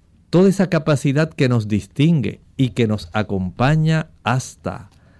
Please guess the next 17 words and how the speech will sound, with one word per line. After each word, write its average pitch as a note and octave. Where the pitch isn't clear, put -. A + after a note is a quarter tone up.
nuestro G2+
último B2+
suspiro, G#2+
depende B2
que A2
nosotros G#2
tengamos A2+
una B2
función A2
de G2
esta A2
alfa A2+
uno A2
antitripsina G#2+
que G2
sea G#2
adecuada. G2+